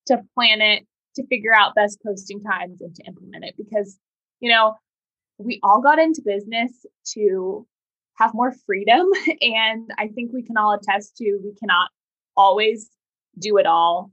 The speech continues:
ourselves. And that's, that's been something I've definitely had to learn, because I'm kind of like a, "I can do it, you know, I'll, I'll take it on" kind of a person, but really figuring out, like,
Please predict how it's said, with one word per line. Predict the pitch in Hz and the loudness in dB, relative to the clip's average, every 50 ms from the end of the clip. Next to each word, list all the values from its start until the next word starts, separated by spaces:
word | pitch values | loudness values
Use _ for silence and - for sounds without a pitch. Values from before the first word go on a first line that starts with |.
| _ - | _ -12
ourselves. | 180 185 190 - 170 165 190 190 202 | -12 -12 -8 -8 -4 -4 -4 -4 -6
And | 214 | -6
that's, | 196 185 196 196 190 _ _ _ _ _ _ _ _ _ _ _ _ _ _ _ - | -6 -6 -6 -6 _ _ _ _ _ _ _ _ _ _ _ _ _ _ _ _ 0
that's | - 370 - - - - | 0 0 0 -2 -12 -2
been | - 302 294 294 285 | 0 2 2 4 2
something | 262 226 214 220 196 190 | 0 -2 -2 -6 -4 0
I've | 175 175 190 208 | 0 0 0 0
definitely | 202 202 196 196 233 220 220 226 220 | -2 -4 -4 -4 -6 -12 -10 -6 -6
had | 208 208 208 | -6 -6 -6
to | 247 214 | -8 -6
learn, | 208 208 208 220 226 214 | -4 -2 -2 -4 -4 -6
because | 208 196 190 196 180 180 180 180 185 - - - 214 208 233 - _ _ _ _ - - | -10 -10 -6 -6 -6 -6 -6 -8 -10 -12 -18 -20 -20 -18 -20 -20 _ _ _ _ -12 -10
I'm | 180 190 190 | -8 -8 -8
kind | 190 196 190 | -8 -6 -6
of | 185 180 - | -6 -4 -4
like | 175 175 175 175 | -4 -4 -4 -2
a, | 165 160 - - | -2 -2 0 2
"I | - 262 285 | 2 2 2
can | 302 302 | 2 2
do | 294 294 285 | 2 4 4
it, | 277 277 247 240 | 4 4 4 2
you | 214 | -2
know, | 175 170 | -2 -2
I'll, | 185 185 190 196 196 _ - | 0 0 -2 -2 -4 _ 0
I'll | - 226 233 | 0 0 2
take | 302 311 269 - | 0 -2 -2 -2
it | 233 - | -4 -4
on" | 202 220 226 233 | -4 -6 -6 -6
kind | 247 240 220 | -6 -6 -6
of | 208 196 | -4 -8
a | 185 | -8
person, | 190 208 202 208 202 247 233 | -8 -6 -8 -6 -4 -4 -4
but | 202 131 - | -4 -6 -8
really | 185 202 208 214 214 214 214 | -6 -4 -2 -2 -2 -2 -4
figuring | 214 185 185 196 196 190 180 | -6 -6 -4 -6 -6 -6 -6
out, | 170 170 - - | -10 -10 -12 -10
like, | 98 - - | -10 -12 -12